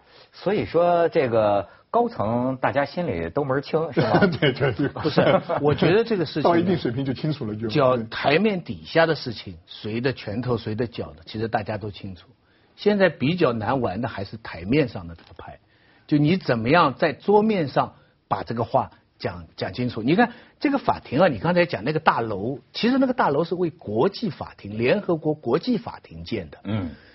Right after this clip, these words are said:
Speaker 3: 那个仲裁庭只是借在里面。联合国今天发表官文说，跟他们没有关系的，它不是联合国的机构。而且我看到一个数据说，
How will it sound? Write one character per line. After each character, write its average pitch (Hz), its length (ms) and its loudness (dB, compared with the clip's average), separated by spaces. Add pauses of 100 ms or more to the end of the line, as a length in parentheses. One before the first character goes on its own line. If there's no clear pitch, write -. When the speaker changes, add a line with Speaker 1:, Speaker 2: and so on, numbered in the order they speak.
(280)
Speaker 3:
那 262 160 4
个 247 100 6
仲 294 280 4
裁 127 220 0
庭 139 200 -2
只 110 120 -12
是 131 160 -8
借 285 320 2
在 120 160 2
里 95 140 -8
面。 90 240 -12
联 139 220 4
合 233 100 4
国 170 180 2
今 180 160 -2
天 160 180 -2
发 151 160 2
表 113 220 -2
官 131 300 0
文 101 180 -4
说， 107 240 -8 (100)
跟 175 120 0
他 160 120 -2
们 160 80 -2
没 135 140 -2
有 151 100 -2
关 82 220 -10
系 - 140 -18
的， - 80 -20 (360)
它 - 80 -6
不 156 140 0
是 190 100 2
联 139 240 0
合 151 120 2
国 107 160 -6
的 98 100 -8
机 98 160 -12
构。 95 180 -14 (280)
而 233 80 6
且 285 100 6
我 208 100 6
看 277 220 2
到 233 120 6
一 175 60 4
个 196 120 2
数 202 200 0
据 151 220 -4
说， 220 380 2